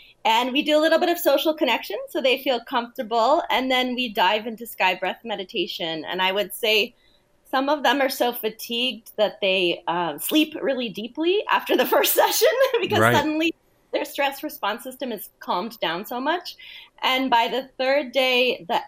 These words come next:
Speaker 1: energy, the life force energy comes up in their system. So they're fe-, feeling more focused, more calm, more alert.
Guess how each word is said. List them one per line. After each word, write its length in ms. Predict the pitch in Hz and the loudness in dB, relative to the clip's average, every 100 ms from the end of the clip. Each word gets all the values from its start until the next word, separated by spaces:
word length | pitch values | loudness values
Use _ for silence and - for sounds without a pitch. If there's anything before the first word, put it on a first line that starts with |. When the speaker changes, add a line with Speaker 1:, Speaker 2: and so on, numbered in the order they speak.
| - | -4
Speaker 1:
energy, 680 | 233 285 285 226 240 220 160 | -2 -2 -2 -6 -6 -6 -6
the 100 | 214 | -2
life 300 | 214 262 262 | 2 2 0
force 220 | 233 240 - | -6 -6 -6
energy 380 | 220 214 202 | -6 -6 -10
comes 300 | 170 202 190 | -12 -12 -8
up 160 | 180 - | -6 -6
in 100 | 190 | -6
their 100 | 170 | -6
system. 440 | 175 185 - 170 | -8 -10 -6 -6
So 120 | 156 180 | -6 -4
they're 120 | 180 | -4
fe-, 340 | 180 190 180 _ | -4 -6 -6 _
feeling 280 | 214 214 190 | -4 -4 -4
more 220 | 165 170 | -6 -6
focused, 500 | - 185 180 175 - 175 | -2 -2 0 -2 -2 -6
more 160 | 165 | -6
calm, 360 | 170 190 180 185 | -6 -4 -4 -2
more 100 | 170 | 0
alert. 560 | 151 151 165 190 - | 0 2 4 2 0